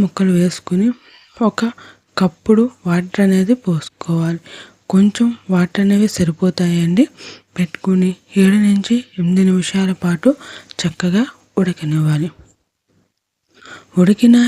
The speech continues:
ఈ చిక్కుడుకాయ ముక్కల్ని దింపుకుని పక్కన పెట్టుకుని ఇప్పుడు మరొక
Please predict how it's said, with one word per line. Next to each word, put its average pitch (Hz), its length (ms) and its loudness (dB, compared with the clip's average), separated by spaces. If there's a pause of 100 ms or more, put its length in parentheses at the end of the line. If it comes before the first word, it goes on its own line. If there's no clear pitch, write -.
(220)
ఈ - 20 4 (100)
చిక్కుడుకాయ 196 560 0
ముక్కల్ని 180 420 0 (540)
దింపుకుని 202 520 2 (480)
పక్కన 202 320 -2 (100)
పెట్టుకుని 165 460 -4 (580)
ఇప్పుడు 196 300 0 (380)
మరొక 185 380 0